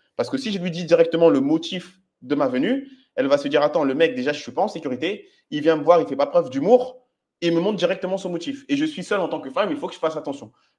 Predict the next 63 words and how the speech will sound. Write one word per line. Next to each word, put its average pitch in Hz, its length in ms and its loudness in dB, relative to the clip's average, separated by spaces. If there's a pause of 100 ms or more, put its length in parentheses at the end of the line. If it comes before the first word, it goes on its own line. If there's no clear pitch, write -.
Là, 175 100 4
qu'est-ce 190 160 -4
que 165 80 -6
j'ai 139 120 -2
fait ? 240 280 -2 (240)
Le 139 100 0
fait 214 120 0
de 208 80 -2
dire 185 180 0
que, « - 100 -4
Écoute, 151 240 -6
je - 60 -16
suis - 140 -16
pas 165 100 4
doué 165 220 -2
pour - 180 -12
ça », 302 340 0 (220)
de 139 80 -2
mettre 165 200 2
de 147 100 -6
l'humour 175 260 -2
en 151 80 2
plus 180 160 -10
en 147 80 -2
disant, 143 400 -4 (300)
euh, « 127 120 4
J'ai 127 120 -2
pas 196 140 2
de - 40 -4
phrase 175 220 2
d'accroche, 165 340 2
mais 151 80 -2
bon, 160 140 -2
tu - 100 -10
sais 170 140 -8
ce 170 40 -14
que 165 80 -8
je 139 80 -6
vais 135 100 -6
te 131 40 -8
dire 175 220 0
de 127 60 -8
toute 127 160 -12
façon. » 190 360 -10
Et 120 80 -6
bien 139 160 0
sûr, 170 200 2
quand 151 120 0
je 147 80 -6
dis 147 140 -6
ça, 156 240 2 (320)
j'ai 135 180 0
un 196 120 6
sourire 170 320 0
sur 151 140 -2
le 143 80 0
visage. 156 440 4
C'est 127 120 -8
très 180 180 -6
important 147 280 -4
d'avoir 139 220 2
le 127 80 -2
sourire. 202 340 0